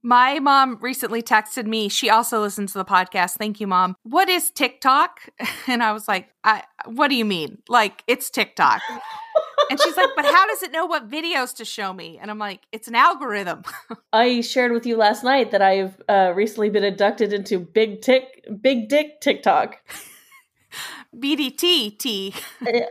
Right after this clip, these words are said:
Speaker 2: yeah, <laughs> B D T T. I, uh, yeah, I got it. I found a video, uh, my algorithm, and it was like, "Hey, if you're seeing this, that means you got a huge dick. Congratulations. You're a Big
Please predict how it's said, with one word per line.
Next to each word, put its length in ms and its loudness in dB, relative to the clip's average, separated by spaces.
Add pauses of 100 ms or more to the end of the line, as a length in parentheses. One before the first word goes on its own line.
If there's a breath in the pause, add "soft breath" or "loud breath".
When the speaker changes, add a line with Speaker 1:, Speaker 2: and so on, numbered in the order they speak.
(140)
Speaker 2:
yeah, 500 2
<laughs> 80 0
B 140 -2
D 140 0
T 200 -4
T. 300 -10 (320 loud breath)
I, 320 4
uh, 540 6
yeah, 160 2
I 60 0
got 180 2
it. 160 -6
I 80 4
found 220 2
a 40 -4
video, 760 4
uh, 260 2
my 180 -2
algorithm, 640 2
and 120 0
it 80 -6
was 140 -10
like, 200 0 (380 soft breath)
"Hey, 500 2
if 100 -10
you're 100 0
seeing 420 2
this, 340 0 (240)
that 100 -2
means 200 2
you 60 -6
got 120 2
a 40 -6
huge 600 -4 (100)
dick. 440 0 (180)
Congratulations. 1120 0
You're 160 2
a 80 -10
Big 280 2